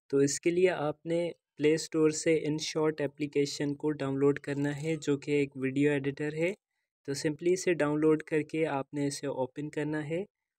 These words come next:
ओपन करने के बाद यहाँ पर आपको वीडियो का ऑप्शन मिल जाता है, आपने यहाँ पर क्लिक करना है।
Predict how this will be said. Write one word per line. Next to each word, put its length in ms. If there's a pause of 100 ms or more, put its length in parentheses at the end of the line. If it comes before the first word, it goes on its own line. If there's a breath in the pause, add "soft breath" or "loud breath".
(160)
ओपन 320
करने 260
के 160
बाद 300
यहाँ 340
पर 180
आपको 400
वीडियो 380
का 140
ऑप्शन 340
मिल 180
जाता 300
है, 80
आपने 280
यहाँ 240
पर 180
क्लिक 340
करना 280
है। 200